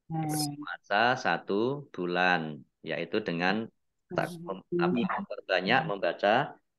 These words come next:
Speaker 2: takbir atau sering disebut dengan takbiran.
Speaker 1: Bulan takbiran.
Speaker 2: Nggih, baik.
Speaker 1: Pak, mau tanya sebelumnya boleh, Pak?
Speaker 2: Oh, nggih, monggo.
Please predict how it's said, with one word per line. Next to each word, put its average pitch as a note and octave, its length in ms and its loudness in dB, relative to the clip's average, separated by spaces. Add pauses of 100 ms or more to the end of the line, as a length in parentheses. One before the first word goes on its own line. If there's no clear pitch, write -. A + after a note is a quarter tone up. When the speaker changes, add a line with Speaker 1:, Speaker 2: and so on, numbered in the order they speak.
(920)
Speaker 2:
takbir C3 800 6 (400)
atau F2 400 0
sering G#2 240 -6
disebut G2+ 320 -2
dengan G2+ 320 2
takbiran. G2+ 720 2 (1300)
Speaker 1:
Bulan E3 400 2
takbiran. D3 880 0 (320)
Speaker 2:
Nggih, G#2+ 320 8
baik. A#2+ 320 10 (1040)
Speaker 1:
Pak, B3 240 12
mau B3 280 12
tanya A#3+ 360 10
sebelumnya A#3+ 560 10
boleh, A#3 320 10
Pak? G3 320 6 (320)
Speaker 2:
Oh, B2 200 6
nggih, C3 320 8
monggo. C3 640 6